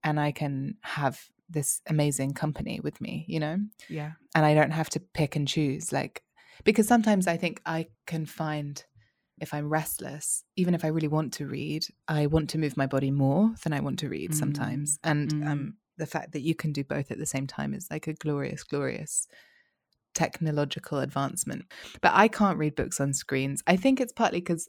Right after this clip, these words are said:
Speaker 1: I have astigmatism, so I have to wear glasses, and I find screens difficult enough at the best of times. So I really like to m-,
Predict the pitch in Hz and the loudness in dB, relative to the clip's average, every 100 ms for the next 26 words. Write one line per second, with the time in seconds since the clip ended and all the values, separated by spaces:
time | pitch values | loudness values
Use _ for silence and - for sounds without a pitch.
0 | - 160 156 170 160 - 160 143 147 143 | -6 -4 0 0 0 -2 -4 -2 -2 -2
1 | 139 - 139 151 160 147 - 147 - 147 | -4 -4 -4 -4 -6 -6 -4 -4 -2 -2
2 | 143 135 143 151 147 143 - 147 147 143 | -2 -4 -4 -4 -2 -4 -2 -2 -2 -4
3 | - _ - _ _ - 170 165 156 147 | -8 _ -20 _ _ 0 2 4 2 2
4 | 139 - 127 139 - 135 - 131 123 135 | 0 -2 0 0 0 -4 -2 -2 -2 -2
5 | 135 147 143 143 135 - 135 139 | 0 0 0 0 -2 -4 -6 -6